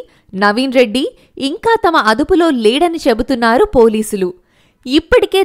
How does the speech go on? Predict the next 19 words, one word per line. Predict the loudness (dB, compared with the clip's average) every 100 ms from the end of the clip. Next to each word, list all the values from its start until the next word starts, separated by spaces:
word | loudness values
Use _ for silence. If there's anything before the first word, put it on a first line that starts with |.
| 0
తమ | 0 2
బృందాలు | 2 2 2 2 2 2 0 -4 0
నవీన్ | 2 2 -2 -2
రెడ్డిని | 0 -2 -2 0
గాలిస్తున్నాయని, | 2 2 -2 -4 -4 0 0 -2 -4 -8 _ _ _ -6 0
ఏ | 0 -2
క్షణంలో | -4 -2 -2 2 2 2
అయినా | 0 -2 -2 -8 _ -4 0
అరెస్ట్ | 2 2 0
చేస్తామని | -2 -2 -2 -2 -2 -4 -6 -12 -16 -8 -4
ధీమా | -2 0 0 0
వ్యక్తం | -2 -4 -2
చేస్తున్నారు. | -2 -2 -4 -2 -2 -4 -12 _ _ -12 -2
మరోవైపు | 2 2 4 2 0 0 0 0 _ -12 -4
దీనిపై | -4 -2 0 0 2
యువతి | 2 0 0
తల్లిదండ్రులు, | 0 -2 0 -2 -2 0 0 0 _ _ -2
బంధువులు | 0 2 2 2 2 2 0 -4 -4
విరుచుకుపడుతున్నారు. | 0 0 0 0 0 0 -2 -2 -2 -2